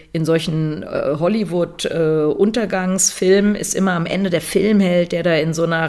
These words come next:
rauchigen Großstadt irgendwie lang rennt und dann quasi als einziger noch übrig ist. Und da kann man schon mal sagen, nee, genau so wird's nicht sein. Der Mensch wird irgendwann im Mittelfeld aussterben. Danach wird's immer noch, ähm, Ökosysteme geben. Es wird immer noch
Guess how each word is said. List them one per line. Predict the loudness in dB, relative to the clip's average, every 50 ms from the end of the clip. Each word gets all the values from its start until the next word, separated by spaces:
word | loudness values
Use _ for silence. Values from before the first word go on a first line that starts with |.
| -4 -6
rauchigen | -4 -2 0 0 0 -2 -2 -4 -2 0 0 2 2 0 0 -2
Großstadt | -2 -2 0 2 2 2 0 -2 -4 -4 -4 -4 -4 -2
irgendwie | -2 -2 0 0 -2 -4 -4 -6
lang | -6 -4 -4 -2 -2 0 0 0
rennt | 0 0 0 0 0 0 -2 -2 -2 -4 -4 -4
und | -4 -4 -4 -4 -6 -6
dann | -6 -4 -4 -4 -4 -6 -6
quasi | -4 -4 -4 -4 -4 -4
als | -6 -6 -4
einziger | -4 -4 -4 -4 -4 -4 -4 -4
noch | -4 -4
übrig | -6 -8 -6 -6 -6 -6 -4
ist. | -4 -4 -4 -4 -6 -10 -14 -18 -18 -20 -14 -10
Und | -8 -6
da | -4
kann | -2 0
man | 0 0
schon | 0 -2
mal | -2 -2
sagen, | 0 0 0 2
nee, | 0 2
genau | 0 0 0 0 -2 -2 -2
so | -4 -2 -4
wird's | -4 -4 -2 -2
nicht | 0 0 -2 -4
sein. | -6 -6 -6 -6 -6
Der | -6 -4
Mensch | -4 -2 -2 -4 -4 -6 -6 -8
wird | -8 -6 -4
irgendwann | -4 -2 -4 -2 -2 0 2
im | 2 4
Mittelfeld | 2 2 2 0 -2 -2 -4 -6 -6 -6 -6
aussterben. | -8 -8 -6 -8 -6 -6 -4 -4 -2 -2 -2 -2 -2 -4 -10 -16 -18 -20 -14 -8
Danach | -6 -4 -2 0 0 0 0 -2
wird's | -4 -6 -4 0
immer | 4 4 6 6 4
noch, | 4 4 2 2 0 -2 -6 -4 -2
ähm, | 0 0 0 0 0 -2 -4 -8 -14 -20 -20 _ _ _ _ 0
Ökosysteme | 0 2 4 2 2 2 -2 -4 -2 -2 0 0 0 -2
geben. | -2 0 0 0 0
Es | -2 -4
wird | -6 -6 -2
immer | 0 0 2 2
noch | 2 0 -2 -4